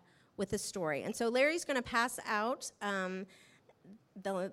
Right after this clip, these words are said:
the parable, um, in both English and Spanish, um, for us. It was a little bit too long for us to make slides, and, uh, it's nice to actually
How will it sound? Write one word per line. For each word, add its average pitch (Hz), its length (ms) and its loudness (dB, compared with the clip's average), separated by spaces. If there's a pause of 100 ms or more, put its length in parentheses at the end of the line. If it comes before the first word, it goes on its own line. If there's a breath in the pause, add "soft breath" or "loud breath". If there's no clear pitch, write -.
the 185 120 0
parable, 226 800 2
um, 196 280 -2
in 196 180 -4
both 196 420 0 (100)
English 196 420 -2
and 190 140 -6
Spanish, 185 680 -4 (300 loud breath)
um, 190 340 0 (100)
for 202 240 2
us. 226 440 2 (2500 soft breath)
It 190 200 -10
was 214 180 0
a 208 60 2
little 220 240 4
bit 214 180 0
too 226 220 -2
long 202 380 2
for 202 160 0
us 185 180 0
to 202 80 -4
make 180 160 -2
slides, 190 580 2
and, 170 260 -2
uh, 160 280 0 (140)
it's - 200 -10
nice 196 260 -2
to - 160 -6
actually 170 600 -6